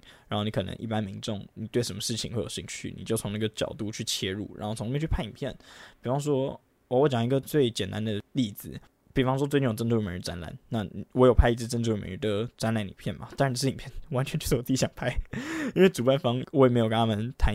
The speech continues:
业配什么的，但是我自己超想拍，因为二零二二年还有珍珠美人的展览，哇，真假的？<laughs> 好，哎，sorry，拉回来。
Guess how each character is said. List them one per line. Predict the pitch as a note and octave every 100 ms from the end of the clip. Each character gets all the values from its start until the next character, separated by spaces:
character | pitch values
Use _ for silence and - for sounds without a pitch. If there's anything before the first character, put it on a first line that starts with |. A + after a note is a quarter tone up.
| A#2
业 | A2
配 | A#2 A2+
什 | -
么 | G#2+
的， | A2 A#2
但 | D#3+
是 | E3+ B2 F3
我 | B2+
自 | A2+ C3+
己 | A#2
超 | - -
想 | C4 -
拍， | - C4+
因 | C4
为 | D4 - -
二 |
零 | C#4+ D#4
二 | F#4
二 |
年 | G#3 D4+
还 |
有 | D4+
珍 | C#4+
珠 | G#4+ G#4
美 | C#3
人 | D#3+
的 | -
展 | - -
览， | F3 D#3+
哇， | E4 -
真 | -
假 | D#4+ -
的？ | - - - - - - -
<laughs> | G#4 - G4+ D4+ A3+
好， | B2+
哎， | G#2+ F#3 -
sorry， | - A#2+ A#2
拉 | B2
回 | B2+
来。 | - B2+